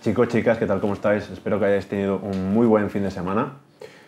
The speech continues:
Antes de todo, daros las gracias por todo el apoyo que está recibiendo el canal. Eh, cuando estéis, cuando estéis viendo esta entrevista, creo que ya habremos llegado a los diez mil suscriptores, así que os lo queríamos agradecer. Mil gracias a todos.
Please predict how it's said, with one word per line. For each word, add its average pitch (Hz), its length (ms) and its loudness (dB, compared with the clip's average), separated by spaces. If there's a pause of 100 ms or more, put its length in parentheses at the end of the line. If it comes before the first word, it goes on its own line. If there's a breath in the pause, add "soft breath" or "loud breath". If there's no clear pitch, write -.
(200 loud breath)
Antes 110 220 4
de 127 80 8
todo, 131 280 6
daros 110 240 6
las 107 140 4
gracias 104 280 2
por 92 200 -4
todo 117 140 4
el 120 60 6
apoyo 107 340 4
que 107 40 0
está 104 140 -2
recibiendo 104 340 0
el 92 60 0
canal. 110 460 0 (200)
Eh, 95 460 -2 (200)
cuando 101 220 0
estéis, 110 480 2 (180)
cuando 90 200 -6
estéis 117 360 2
viendo 110 200 2
esta 113 160 0
entrevista, 110 480 0
creo 104 140 0
que 98 100 0
ya 90 60 2
habremos 90 280 -2
llegado 87 300 -2
a - 20 -6
los 87 260 -8 (100)
diez 98 200 -4
mil 107 140 0
suscriptores, 107 640 -2 (300 soft breath)
así - 220 -4
que 87 220 -4 (180)
os 107 100 -4
lo 90 120 -2
queríamos 92 340 0
agradecer. 90 520 -2 (100)
Mil 98 260 0
gracias 90 260 -2
a 85 80 -4
todos. 90 220 -8